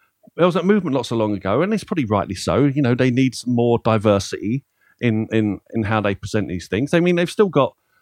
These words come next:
basically the same board, so, sorry, the same group of, like, you know, head people, but that will change over time, I'm sure. But it's good to see some of these other people who work behind the scenes also coming up and getting their chance in the spotlight, um, 'cause it gives them more confidence,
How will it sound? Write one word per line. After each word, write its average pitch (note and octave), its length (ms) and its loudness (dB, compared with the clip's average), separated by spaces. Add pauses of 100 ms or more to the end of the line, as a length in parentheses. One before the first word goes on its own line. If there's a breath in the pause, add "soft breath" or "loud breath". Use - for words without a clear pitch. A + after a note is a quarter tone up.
(140)
basically A#2+ 320 -2
the A2 100 -4
same A2+ 280 0
board, G#2+ 380 2 (260)
so, C3 180 2
sorry, A2 240 0
the G2 80 -6
same A#2 360 0
group A2+ 360 0
of, G2+ 160 -2
like, G2 320 -6 (360)
you B2+ 100 -2
know, F#2 100 -2
head A2+ 320 -2
people, C3 540 0
but C3 140 -2
that E3+ 140 2
will C#3+ 80 0
change B2 320 0
over A2+ 220 2
time, G2+ 460 -2
I'm B2 100 -6
sure. - 360 -6 (340 soft breath)
But D3 120 0
it's D3 120 -2
good - 180 0
to - 60 -18
see D#3+ 200 2
some C#3 200 0
of C3 60 0
these A#2+ 180 0
other D3 200 2
people G2+ 360 -2
who A#2 160 0
work A#2+ 280 2
behind A2 260 0
the G2+ 60 0
scenes G#2+ 460 -2
also D#3+ 320 0
coming G2 300 -2
up F2+ 140 -2
and A2 100 -8
getting A2+ 240 0
their C3 140 4
chance F2+ 360 -4
in F2+ 80 -20
the - 80 -18
spotlight, - 460 -6 (640 soft breath)
um, B2+ 380 0 (400)
'cause D#3 120 2
it D#3+ 100 -4
gives D3+ 180 0
them D3+ 120 2
more C#3+ 240 4
confidence, B2 720 -2